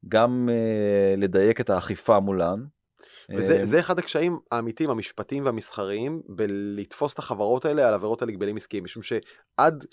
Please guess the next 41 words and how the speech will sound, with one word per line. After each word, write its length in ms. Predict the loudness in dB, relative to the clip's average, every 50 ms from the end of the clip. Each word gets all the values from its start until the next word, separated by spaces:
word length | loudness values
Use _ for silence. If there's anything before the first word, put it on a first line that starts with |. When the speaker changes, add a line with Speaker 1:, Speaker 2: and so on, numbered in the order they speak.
| _ _ -12 _ -8
Speaker 2:
ה-, 180 | -8 -6 -6 -6
הגישה 480 | -6 -6 -8 -8 -6 0 4 4 6
הבסיסית 640 | 6 6 4 4 2 0 -6 -8 -6 -4 -4 -2 2
בהגבלים 320 | 2 4 4 4 2 2
עסקיים 400 | 0 -2 -4 -2 0 2 2 2
זה 120 | 4 4 4
להראות 280 | 4 4 4 4 2
מה 80 | 0 -2
קרה 180 | 0 2 2 2
למחיר 340 | 2 0 -2 -2 -2 -2
לצרכן, 480 | -2 -2 -4 -6 -8 -8 -6 -8 -8 -2
ואם 100 | 0 0
המחיר 240 | 0 0 0 -2 -2
לצרכן 360 | -2 -2 -2 -4 -2 -2 -2
לא 260 | 2 4 4 6 6 4
עלה, 280 | 4 4 4 2 2 0 -4
יש 160 | -6 -6 -6
לך 140 | -6 -6 -6 -4
בעיה 240 | -2 0 0 0 0
קשה 360 | -2 -4 -8 -4 -2 -2 0
בלהוכיח 580 | 0 -2 -2 -2 -4 -4 -4 -4 -4 -4 -6 -10 _ _ _ _
שהחברות 320 | -12 -10 -6 -4 -2 -2 -2
האלה 100 | -2 -4
מזיקות 340 | -4 -6 -4 -6 -6 -8 -8
לתחרות, 380 | -10 -12 -8 -6 -6 -8 -6
כי 120 | -2 -2 -2 -2 -2 -8 -18 _ _
ההסתכלות 360 | -8 -4 -4 2 2 4 4 4
על 60 | 4
התחרות 380 | 4 2 2 2 2 2 6
מהזווית 420 | 6 6 6 6 4 2 0 0 2
של 120 | 2 2 4
כמה 220 | 4 4 4 4
אתה 180 | 4 2 2 0
משלם, 380 | 0 0 0 2 2 2 0 -2 -6 -16 -20 -20 -20 -8 _
לא 200 | 6 8 8 8
מהזווית 480 | 10 8 6 8 6 6 4 4 2 2
של 200 | 4 4 4 2 0 _ _
כמה 220 | 2 4 6 6 6
מתחרות 540 | 4 2 0 -2 -2 2 4 4 4 4 2
יש 140 | 0 2
בשוק, 480 | 0 -4 -6 -6 -8 -8 -10 -12 -18 -20